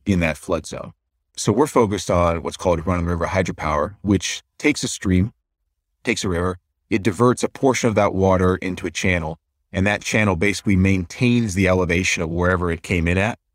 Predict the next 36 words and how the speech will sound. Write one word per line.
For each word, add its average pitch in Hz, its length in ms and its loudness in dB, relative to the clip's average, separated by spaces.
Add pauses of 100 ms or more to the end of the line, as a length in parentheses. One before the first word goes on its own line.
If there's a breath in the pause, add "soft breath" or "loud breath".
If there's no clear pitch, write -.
(100)
and 98 160 2
then 92 60 4
it 85 100 0
maximizes 87 920 0
the - 80 -6
potential 90 460 -4
energy, 85 260 -4
runs 85 260 0
it 82 80 -6
downhill 80 460 -2
at 80 60 -2
a 76 60 -6
steep, - 440 -8 (400)
at 90 100 0
a 76 60 -6
steep, - 460 -6 (120)
uh, 73 200 0
decline 85 760 -2
and 85 160 -4
meets 95 200 -4
back 82 280 -2
up 82 220 -4
with 82 80 -10
the - 100 -8
main 82 220 2
river, 101 560 4
usually 87 680 2
called 82 220 0
a 80 60 -4
kilometer 78 720 -2
to - 240 -6
two - 180 -6
kilometers 76 480 -4
down, - 380 -8 (180)
uh, 92 40 2
downstream. 80 540 -4